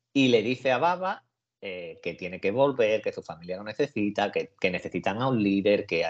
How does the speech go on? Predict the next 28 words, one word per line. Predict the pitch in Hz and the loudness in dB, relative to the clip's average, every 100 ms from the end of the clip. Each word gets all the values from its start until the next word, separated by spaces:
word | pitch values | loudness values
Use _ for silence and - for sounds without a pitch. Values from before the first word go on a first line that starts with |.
| - | -4
que | 82 | -8
allí | 85 92 95 92 | -6 -4 0 0
esto | - 92 | -2 -4
se, | 98 92 90 - - | -2 0 -4 -12 -4
se | 95 | 0
va | 95 | 4
a | |
liar | 110 131 135 | 6 6 6
gorda. | 104 101 101 101 104 _ _ _ - | 4 2 2 -2 -4 _ _ _ 2
Pero | 110 98 | 4 6
Baba, | 104 123 131 127 | 4 2 2 -2
eh, | 104 95 92 92 | -8 -10 -10 -10
a | 90 | -10
cabezón | 92 95 101 | -10 -10 -10
no | 104 | -6
le | 107 | -4
gana | 110 120 | -2 -4
a | |
nadie, | 165 175 175 180 | -2 -2 -2 -2
le | 143 | -2
dice | 98 101 117 | -4 -6 -2
que | 135 | -2
no, | 170 165 170 180 | 0 0 -2 -2
que, | 117 95 87 87 87 - - | 2 2 2 -2 -8 -12 -4
que | 95 | -2
él | 101 | 2
lo | 113 | 0
intentó | 123 131 135 135 202 247 _ | 2 0 2 4 4 2 _